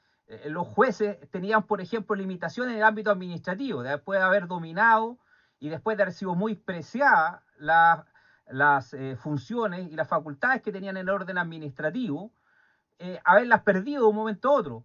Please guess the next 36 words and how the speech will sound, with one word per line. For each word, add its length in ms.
De 160
hecho, 340
es 160
tanto 280
así 280
que 320
hay 160
personas 440
que 120
decían 400
que 320
los 180
jueces 280
estaban 320
dispuestos 480
en 80
su 80
momento 440
a 120
delegar 360
la 120
función 360
judicial 680
a 120
través 220
de 60
los 160
actuarios, 960
la 160
toma 300
de 140
decisiones, 680
en 80
general 340
las 120
resoluciones, 760